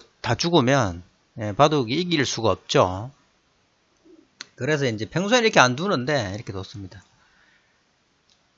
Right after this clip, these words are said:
상변도 마찬가지고요. 이렇게 해서 이제 양걸침을 당했는데, 예, 이렇게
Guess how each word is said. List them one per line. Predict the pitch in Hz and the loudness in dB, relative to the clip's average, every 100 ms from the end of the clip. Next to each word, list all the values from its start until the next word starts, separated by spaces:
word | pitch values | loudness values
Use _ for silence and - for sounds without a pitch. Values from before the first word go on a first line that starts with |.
| _ _ _ _ - | _ _ _ _ -4
상변도 | 135 151 165 | 0 2 6
마찬가지고요. | 117 - 135 120 98 92 95 117 | 6 4 2 2 0 -4 -6 -8
이렇게 | 123 139 147 | -8 -6 0
해서 | 147 135 | 0 0
이제 | 127 120 | 2 6
양걸침을 | 117 156 220 - 190 160 127 | 6 8 6 6 6 6 6
당했는데, | 107 120 131 113 120 139 98 98 - _ - | 6 4 4 0 0 0 -2 -6 -12 _ -10
예, | 110 110 123 | -4 0 0
이렇게 | 170 - 113 117 | 0 4 6 4